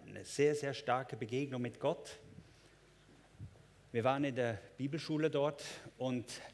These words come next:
eigentlich am Anfang vom, vom, eigentlich vor der Vorstellung vom Lobpreis, zwei Minuten, kam die Gegenwart Gottes über mich. Ich fing an zu heulen. Das ging eigentlich fast den ganzen Lobpreis weiter.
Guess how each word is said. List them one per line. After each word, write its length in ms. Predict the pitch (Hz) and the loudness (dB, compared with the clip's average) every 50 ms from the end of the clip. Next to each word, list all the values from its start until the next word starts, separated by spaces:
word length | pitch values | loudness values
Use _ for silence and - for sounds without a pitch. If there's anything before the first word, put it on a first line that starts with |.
| - - - - - - - - - | -20 -20 -20 -20 -20 -20 -20 -20 -4
eigentlich 380 | - 117 135 151 151 143 143 143 | 0 0 0 2 0 -2 -2 -2
am 140 | 123 123 - | -2 -2 -2
Anfang 600 | 104 123 151 170 170 - - 151 151 147 147 139 | 0 0 2 2 0 0 2 2 2 2 2 -2
vom, 540 | - - 123 120 113 113 110 107 110 98 92 - | -2 0 0 0 2 0 0 0 -2 -4 -6 -10
vom, 400 | - - - 113 107 107 104 98 - | -16 -6 -2 -2 0 0 -2 -4 -2
eigentlich 260 | - 127 139 131 - | -2 -2 -2 -2 -4
vor 140 | - - 120 | -6 -6 -4
der 100 | 110 113 | -4 -4
Vorstellung 800 | - - - 139 156 165 151 - - 151 143 143 147 143 139 131 | -4 0 2 4 4 4 2 0 0 0 2 2 2 0 -2 -4
vom 240 | - - 117 110 107 | -4 -2 -2 0 2
Lobpreis, 720 | 107 120 123 104 - - - 101 95 95 - - - - - - - - - - - - - - - - | 2 2 0 0 -2 -8 -12 -12 -12 -12 -12 -14 -16 -16 -18 -20 -20 -20 -20 -20 -20 -20 -20 -20 -14 -12
zwei 260 | - - 127 127 135 | 4 6 6 6 6
Minuten, 600 | 131 120 127 131 127 127 - - 107 95 92 - - - - | 4 0 0 -2 -4 -4 -6 -6 -4 -4 -4 -6 -10 -16 -8
kam 240 | - 127 127 135 147 | 2 4 4 4 4
die 80 | 139 135 | 0 0
Gegenwart 460 | 123 143 143 139 143 139 147 - - | 0 0 0 2 2 2 2 0 2
Gottes 360 | - 143 139 - 143 - - | 0 -2 0 -2 -6 -4 -4
über 160 | 156 135 151 | 0 2 2
mich. 300 | 139 143 147 147 143 - - - - - - - - - - - | 4 4 4 2 2 -4 -12 -16 -18 -20 -20 -20 -16 -14 -2 0
Ich 180 | 131 131 - | 0 0 4
fing 200 | - 156 139 127 | 4 4 6 6
an 200 | 113 135 143 131 | 4 2 2 2
zu 160 | - - 127 | 2 2 4
heulen. 400 | 117 135 143 156 175 180 180 180 175 - - - - - - - - - - - - - - - - - - - - - - - - - - - - - - | 6 8 8 8 8 6 4 2 0 -4 -8 -10 -10 -10 -12 -12 -14 -20 -20 -18 -18 -18 -16 -18 -20 -20 -20 -20 -20 -20 -20 -20 -20 -20 -20 -20 -20 -2 4
Das 180 | - 135 127 | 4 4 6
ging 240 | - - 170 170 156 - | 6 4 4 4 4 2
eigentlich 260 | 135 143 151 139 131 | 2 2 2 2 4
fast 280 | - 160 170 165 165 - | 6 6 6 6 6 2
den 100 | 156 135 | 2 4
ganzen 340 | 143 156 156 151 - 143 135 | 4 4 2 2 2 6 6
Lobpreis 460 | 147 160 160 - 160 156 151 - - | 6 6 4 2 2 2 2 4 4
weiter. 420 | 151 151 156 151 - 175 180 180 | 4 4 4 4 2 0 0 0